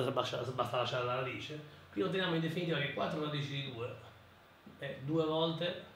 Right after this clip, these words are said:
radice quadrata di uno meno K al quadrato meno otto K. Ecco qua. Allora, intanto direi di, eh, dividere per due e scrivere che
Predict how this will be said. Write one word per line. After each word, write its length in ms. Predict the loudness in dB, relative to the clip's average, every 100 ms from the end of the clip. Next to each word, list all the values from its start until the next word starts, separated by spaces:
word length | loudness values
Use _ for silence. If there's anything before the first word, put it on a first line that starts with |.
| -20 -20 -20 -20 -18 -6
radice 320 | -4 -2 -2
quadrata 600 | 0 2 0 -2 -8 -12 -16 -20 -20 -20 -16
di 100 | -16 -6
uno 400 | 0 0 0 -4 -10 -18 -16 -4
meno 260 | -2 -2
K 60 | -2
al 320 | -2 0 -2
quadrato 480 | 0 -2 -4 -8 -10 -14 -14 -18 -18 -18 -18 -6
meno 160 | -2
otto 140 | -2 0
K. 140 | -2 -4 -6
Ecco 220 | -6 -4 -4
qua. 220 | -4 -8 -12 -18 -6
Allora, 220 | -2 0
intanto 500 | 4 6 6 4 4
direi 300 | 2 6 6
di, 320 | 4 2 -2 -12 -18 -18 -4
eh, 280 | -2 0 0
dividere 380 | 4 4 4 2
per 260 | 2 0
due 260 | 2 2 2
e 40 |
scrivere 420 | 0 -2 -2 -2 -2
che 260 | -2 -4